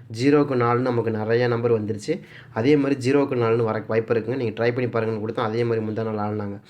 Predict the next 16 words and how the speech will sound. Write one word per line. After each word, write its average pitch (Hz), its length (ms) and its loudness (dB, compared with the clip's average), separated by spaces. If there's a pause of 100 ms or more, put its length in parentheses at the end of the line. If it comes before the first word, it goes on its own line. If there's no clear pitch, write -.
(300)
அதே 131 280 2
தான் 160 180 4
இன்னைக்கு 147 240 2
நமக்கு 127 240 2
என்ன 127 120 0
கொடுக்குறோம்னா, 110 460 -2
அதே 110 220 2
சேம் 147 260 0
மெத்தடை 117 320 0
பொறுத்த 107 220 -2
வரைக்கும் 110 220 -4
நமக்கு 110 260 -4
சி 147 280 0
போர்டு, 120 240 2
பி 131 180 2
போர்டுல 117 400 2